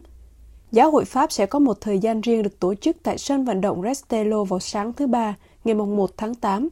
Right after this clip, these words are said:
vài giờ trước khi Đức Thánh Cha Francisco chính thức khai mạc Đại hội Giới Trẻ Thế Giới. Trong suốt buổi sáng, những người trẻ Pháp sẽ được mời sống một khoảnh khắc của lễ hội – được nhấn mạnh bằng thời gian thánh lễ, ca ngợi, chia sẻ, làm chứng,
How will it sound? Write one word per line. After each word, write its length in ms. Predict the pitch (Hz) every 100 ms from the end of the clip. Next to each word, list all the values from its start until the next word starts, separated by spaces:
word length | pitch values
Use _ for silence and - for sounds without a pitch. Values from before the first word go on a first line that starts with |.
| _ _ _ _ -
vài 240 | 226 220
giờ 220 | 214 214
trước 160 | 202 302
khi 140 | -
Đức 140 | 233 285
Thánh 200 | - 240
Cha 220 | 269 247 220
Francisco 640 | 233 214 - 208 220 208
chính 240 | 202 226
thức 160 | 233 320 -
khai 180 | 277
mạc 280 | 269 214 175
Đại 140 | 190 185
hội 240 | 196 170
Giới 140 | 190
Trẻ 280 | 247 - 170 190
Thế 120 | 226
Giới. 380 | 214 202 208 320 - _ _ _ _ -
Trong 140 | 214
suốt 260 | - 294 262
buổi 140 | 180
sáng, 340 | - 214 208 330 _ _ _ -
những 200 | 202 277
người 160 | 220
trẻ 220 | 190 -
Pháp 300 | 196 233 262 330
sẽ 180 | -
được 180 | 233 208
mời 280 | 208 208 196
sống 300 | - 208 269
một 140 | 302
khoảnh 200 | - 180
khắc 220 | 185 202 -
của 180 | -
lễ 200 | 214 175
hội – 320 | 214 220 190 175 _ _ _ -
được 160 | 208
nhấn 320 | 214 220 302 320
mạnh 220 | 226 185
bằng 120 | 190
thời 180 | 170 190
gian 220 | 190 214
thánh 260 | 208 220 277
lễ, 300 | 240 165 254 - _ - -
ca 160 | 294
ngợi, 340 | 285 233 190 165 _ _ -
chia 180 | 285 294
sẻ, 360 | - 247 208 277 - -
làm 260 | 214 202 185
chứng, 340 | - 202 220